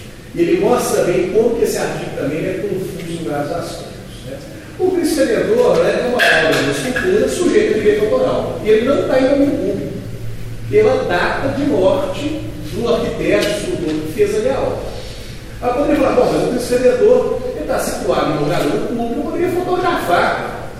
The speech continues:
né, ele como parte da paisagem, do Corcovado, ou mesmo fazer um filme que retrata ali o, o, o Cristo." O único meio que eu não poderia usar seria a escultura por si. Tá bom?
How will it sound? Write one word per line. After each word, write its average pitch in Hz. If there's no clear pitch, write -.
né, -
ele -
como -
parte 208
da -
paisagem, 185
do 151
Corcovado, -
ou 247
mesmo 233
fazer 220
um 220
filme 214
que -
retrata 185
ali 160
o, 175
o, 170
o -
Cristo." 233
O 269
único 415
meio 233
que -
eu 202
não -
poderia -
usar -
seria 240
a -
escultura 214
por -
si. -
Tá -
bom? -